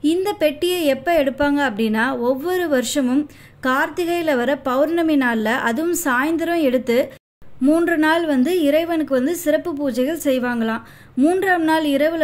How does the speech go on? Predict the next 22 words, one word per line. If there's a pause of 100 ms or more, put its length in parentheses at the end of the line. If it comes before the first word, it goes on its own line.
வந்து
திருப்பி
சுவாமிக்கு
வந்து
அந்த (100)
கவசத்தை
சாத்திடுவாங்களாம். (300)
அந்த
மூன்று
நாளுமே (140)
புற்று
வடிவமா
வந்து
நம்ம (440)
சுவாமியை
வந்து
கண்டு
தரிசனம்
பண்ணலாம். (460)
இறைவன்
வந்து
இங்க